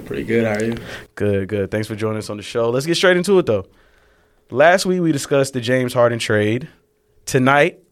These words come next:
Speaker 2: seven thirty P M, 'cause today is Monday, November sixth. So the Clippers will be facing off against the New York Knicks, and it is rumored that James Harden will be playing tonight. And it is also rumored that the starting lineup will be Russell Westbrook, James Harden,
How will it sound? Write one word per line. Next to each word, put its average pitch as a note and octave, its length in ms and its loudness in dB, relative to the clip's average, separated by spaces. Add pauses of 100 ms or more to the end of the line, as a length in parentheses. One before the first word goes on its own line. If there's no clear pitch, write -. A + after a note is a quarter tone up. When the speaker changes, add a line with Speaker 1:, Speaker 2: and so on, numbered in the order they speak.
(240)
Speaker 2:
seven C3+ 340 2
thirty C#3 220 4
P C3+ 200 2
M, A#2+ 260 2 (260)
'cause - 140 -10
today A2 240 0
is G2+ 140 -2
Monday, A#2 760 0 (420)
November G#2 260 -2
sixth. - 420 0 (220)
So G2+ 420 0 (180)
the A2+ 100 -4
Clippers E3 440 6
will C#3 160 2
be C3+ 100 -2
facing C3 320 0
off A#2+ 160 4
against A2 200 -6
the G#2+ 60 -8
New A2+ 80 -2
York B2 220 2
Knicks, G#2+ 360 -4 (160)
and G2+ 140 -2
it G#2 80 -2
is G2 140 -6
rumored G#2+ 260 -4
that F#2+ 140 0
James G#2 320 -2
Harden G2 340 2
will A#2 160 2
be B2 100 2
playing A2+ 280 0
tonight. F#2+ 400 -4 (240)
And F#3 100 -2
it G#3+ 80 2
is G#3+ 80 2
also A#3 300 4
rumored D#3+ 420 2
that B2 180 4
the A2+ 80 -6
starting C3 320 4
lineup B2 220 0
will A2+ 100 -4
be G#2+ 300 -4 (160)
Russell G2+ 260 -4
Westbrook, D#3 480 2
James G#2 360 -2
Harden, B2 420 4